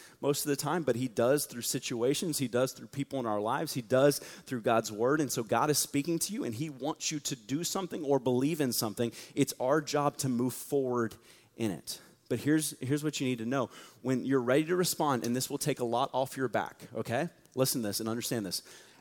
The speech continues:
Outcome is God's responsibility. Obedience is yours. We have to understand this. We must understand this. We, we gotta get, all we're called to do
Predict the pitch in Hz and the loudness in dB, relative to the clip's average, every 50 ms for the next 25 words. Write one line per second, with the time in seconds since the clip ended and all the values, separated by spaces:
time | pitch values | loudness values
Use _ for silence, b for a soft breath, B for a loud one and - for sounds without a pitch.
0 | B - 117 127 147 - - - 175 202 202 180 147 - 123 117 117 147 139 147 | B 2 4 4 4 4 2 -2 -2 0 2 0 0 2 2 4 4 4 2 0
1 | 151 - - - 143 156 - - 156 143 156 170 185 220 277 262 180 - _ _ | -6 -6 -2 0 -2 0 0 -4 0 0 0 0 2 0 -2 -4 -6 -8 _ _
2 | _ - 131 127 113 98 - 120 123 131 143 147 151 - - - - - - 131 | _ -2 -2 -2 -2 0 -4 -4 -2 0 0 0 0 0 -2 -4 -4 -4 -4 -6
3 | 117 104 110 104 92 - - - - - - - - _ _ _ _ B B B | -6 -4 -6 -6 -8 -8 -10 -12 -12 -12 -14 -16 -20 _ _ _ _ B B B
4 | B B B B B B _ - - - _ _ - - _ _ _ _ _ _ | B B B B B B _ -20 -20 -20 _ _ -20 -20 _ _ _ _ _ _
5 | _ - _ _ _ _ _ _ _ _ - - 127 127 98 - - - - 143 | _ -20 _ _ _ _ _ _ _ _ -6 -2 -2 -2 -2 -2 -6 -6 2 4
6 | 151 156 143 - - 160 - 135 127 120 107 - - 110 95 85 78 76 - - | 4 4 4 2 -2 -2 -2 0 -2 -2 -2 -4 -4 -6 -6 -8 -8 -12 -12 -12
7 | - - - b b b b b b b b b b b b 143 147 139 123 123 | -12 -12 -14 b b b b b b b b b b b b 6 6 6 6 4
8 | 127 131 139 151 151 139 - - - - - - b b b b b b - 117 | 2 2 4 4 4 4 4 2 0 -2 -2 -6 b b b b b b -4 -2
9 | 110 98 98 - - - 104 90 85 78 76 76 - - - - - - - b | -2 -2 -2 -4 -4 -4 -4 -6 -6 -8 -10 -12 -10 -8 -8 -8 -10 -12 -18 b
10 | b b b b b b b b b b b b b b b b _ _ - - | b b b b b b b b b b b b b b b b _ _ -18 -8
11 | - 123 135 120 110 143 143 139 131 - 147 147 165 156 156 156 - - - - | -2 0 0 2 6 6 6 6 8 8 8 8 8 10 10 8 8 6 0 2
12 | 127 147 165 185 190 160 160 180 185 180 - - - 151 147 165 156 - 156 151 | 6 6 8 8 6 6 4 2 2 2 -2 -6 -6 -2 0 0 -2 -2 -6 -8
13 | 127 117 135 135 135 135 131 120 | -4 0 2 4 4 4 0 -2